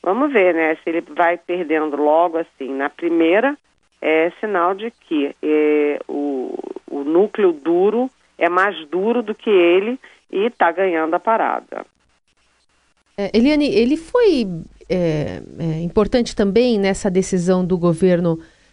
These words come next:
Speaker 2: é, mandar pro Congresso, né, possivelmente na edição de uma medida provisória, a questão do porte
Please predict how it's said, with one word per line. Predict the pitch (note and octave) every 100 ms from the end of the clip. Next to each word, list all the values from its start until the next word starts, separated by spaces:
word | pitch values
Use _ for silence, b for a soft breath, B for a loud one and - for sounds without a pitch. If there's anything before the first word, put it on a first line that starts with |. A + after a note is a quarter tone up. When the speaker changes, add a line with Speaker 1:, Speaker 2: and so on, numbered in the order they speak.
| B
Speaker 2:
é, | E3+ D#3+
mandar | F#3 G3 G3+
pro | G3+ F#3+
Congresso, | E3 D#3+ F#3+ B3 A3 F3+ -
né, | F#3+ A3+ G3+ E3 D#3 E3+
possivelmente | F#3+ - G3+ G#3 G#3
na | G3+
edição | F#3+ G3
de | F#3
uma | F#3 F3+ E3 D3+ -
medida | F3 F3+ F3 F3
provisória, | F3+ E3+ E3+ F3+ G#3+ F#3 E3
a |
questão | E3+ F#3 - A3+
do | G#3+
porte | A3 _ C#4 C4 B3 - - E3